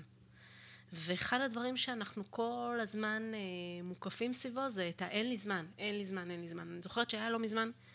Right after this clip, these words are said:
אפילו, אה, פרסומת לאיזה משכך כאבים, כי למי יש זמן לכאבים?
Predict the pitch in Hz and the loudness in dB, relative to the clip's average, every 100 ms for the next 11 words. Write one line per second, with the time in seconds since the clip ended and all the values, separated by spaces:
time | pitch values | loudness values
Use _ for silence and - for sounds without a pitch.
0 | - - - 190 - 226 226 220 190 180 | -18 -8 -2 2 6 6 6 2 0 0
1 | 196 175 - 226 233 190 180 180 185 - | 0 2 4 4 2 -2 -2 -4 -4 -8
2 | - 202 180 180 170 185 220 - 254 247 | -4 -2 0 4 4 8 4 6 6 6
3 | 285 294 - 208 185 208 226 185 180 180 | 6 4 2 0 0 2 2 2 2 2
4 | 185 185 175 165 160 170 | 0 -2 -4 -2 2 0